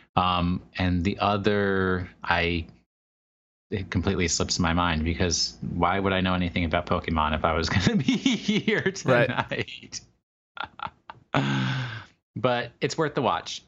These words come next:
Speaker 2: Some more video game national championships, uh, for Hong Kong and Taiwan. Those will be taking place, uh, in Taiwan on June eleventh.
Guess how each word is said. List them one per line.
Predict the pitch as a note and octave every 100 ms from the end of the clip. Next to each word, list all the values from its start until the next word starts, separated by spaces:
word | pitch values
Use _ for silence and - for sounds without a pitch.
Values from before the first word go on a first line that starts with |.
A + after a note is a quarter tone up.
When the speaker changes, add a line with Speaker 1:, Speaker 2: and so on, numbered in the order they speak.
| _ _ -
Speaker 2:
Some | - D3+ D3
more | D3 C#3+ D3
video | C#3 D3 C#3
game | C#3 C#3
national | C3+ G#2 B2+
championships, | D3+ C3+ C3+ C3 - C#3 C3 - - - - -
uh, | A2+ A2+ G#2+
for | C3+ B2+
Hong | - C#3+ D3 D#3
Kong | C3 D#3 C#3+ D3 D3
and | A#2+ A#2+ A#2+
Taiwan. | A2 B2+ B2 C3 C#3+ D#3 C#3+ - _ _ _ _ _ _ _ _
Those | A#2+ B2+ C3 B2
will | B2+
be | C3
taking | A#2+ C3+ B2 C3+ A#2+
place, | - B2+ C3 B2+ B2 - - - - - A#2+
uh, | A#2 A2+ A2
in | B2 B2
Taiwan | - C3+ C3 C3 C#3 D3+ E3+ F3
on | B2+ B2+ A#2
June | G#2+ C#3 D#3+ D#3+
eleventh. | B2+ B2+ A#2+ A#2 B2+ C3+ A#3+